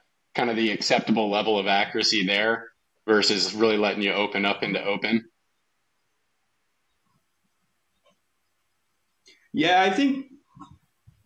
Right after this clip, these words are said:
Speaker 2: I think so. <laughs> We'll, we'll see if it ends up being the case.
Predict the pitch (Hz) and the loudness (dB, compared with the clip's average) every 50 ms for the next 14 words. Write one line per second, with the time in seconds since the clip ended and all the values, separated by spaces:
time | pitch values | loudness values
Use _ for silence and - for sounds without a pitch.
0 | - - _ - 113 - - 269 320 - - - 180 254 285 - - - 139 123 | -20 -20 _ -16 -6 -2 0 0 0 0 0 0 2 2 2 0 0 0 0 2
1 | 117 113 135 139 - - - 226 - - - 240 - - 160 165 165 196 214 240 | 2 0 0 -2 -4 -2 0 0 2 2 4 4 4 4 4 4 4 4 4 4
2 | - - 254 - 285 370 311 - - 214 240 240 - - 247 254 247 208 220 208 | 4 2 0 0 -2 -4 -2 0 2 2 2 2 2 2 2 2 2 2 2 4
3 | 202 202 208 202 - 202 196 151 139 165 175 180 165 143 131 147 170 175 165 147 | 4 4 2 2 2 2 2 4 4 2 2 2 2 0 0 0 2 2 2 2
4 | 139 139 - - - - | 2 0 -2 -6 -8 -12